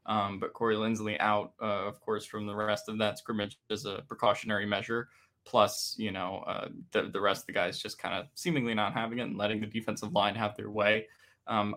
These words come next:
I don't think that's a bad thing. I just think that's something that's gonna happen at this stage. Um, it's hard to not talk about the kickers <laughs> for me. And I know Tyler already summed that up in his video, but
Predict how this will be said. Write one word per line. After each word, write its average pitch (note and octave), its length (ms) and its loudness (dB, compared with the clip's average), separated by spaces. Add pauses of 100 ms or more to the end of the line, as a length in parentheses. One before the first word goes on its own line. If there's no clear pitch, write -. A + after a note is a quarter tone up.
I A2 100 4
don't G#2+ 200 0
think G#2+ 140 -4
that's G#2 180 4
a A2 40 -2
bad A2 340 4
thing. C#3+ 180 2
I A#2 80 2
just G#2+ 200 -4
think G#2+ 180 -4
that's G2+ 180 -2
something G#2+ 360 -4
that's G#2 180 -6
gonna G#2+ 200 0
happen A2 320 0
at A#2+ 100 -2
this B2+ 160 -4
stage. C3+ 440 0 (420)
Um, G#2+ 600 4 (240)
it's D3+ 160 2
hard E3+ 200 8
to C#3+ 80 0
not B2 280 8
talk A#2+ 200 4
about B2 240 4
the - 60 -4
kickers C3 400 -2
<laughs> - 0 -
for D#3+ 200 2 (200)
me. E3 300 4
And C#3 100 2
I C3+ 140 4
know A#2+ 180 2
Tyler A2+ 420 2
already A2+ 300 2
summed A2+ 280 0
that A2 100 0
up G#2+ 160 0
in A2+ 60 2
his A2 120 0
video, C3 600 8 (480)
but A#2+ 400 10